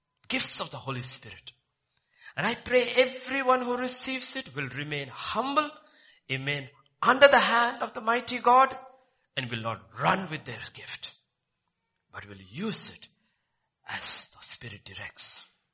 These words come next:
But through it all, they will learn to give you glory and honor. Because in us, we have nothing. In you, we have everything.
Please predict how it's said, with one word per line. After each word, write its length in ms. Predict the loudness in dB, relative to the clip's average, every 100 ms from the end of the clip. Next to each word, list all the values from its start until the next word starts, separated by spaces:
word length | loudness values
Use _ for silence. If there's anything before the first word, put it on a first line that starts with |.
| _ _ _
But 140 | -20 -16
through 220 | -8 -6
it 100 | -4
all, 420 | -4 -6 -6 -8 -10 _ _ _ _ _ _ _ _ _ _ _ _ _ _
they 120 | -10 -10
will 180 | -10 -8
learn 220 | -8 -10
to 80 | -14
give 220 | -14 -16
you 60 | -16
glory 160 | -16 -16 -18 -20 _ _ _ _ _ _ _ _ -12
and 180 | -10
honor. 360 | -8 -8 -10 -12 -18 _ _ _ _ _ _ _ _ _ _ _ _ _
Because 440 | -10 -10 -8 -12 -14 _ _ _ _ _ _ _ _ -10
in 120 | -6
us, 400 | -4 -6 -8 -16 -20 _ _ -12
we 80 | -10
have 200 | -10 -12
nothing. 300 | -18 -16 -18 _ _ _ _ _ _ _ _ _ _ _ _
In 160 | -12 -8
you, 280 | -8 -10 -14 _ _ _ -12
we 120 | -10
have 180 | -8 -12 -14
everything. 460 | -18 -14 -16 -18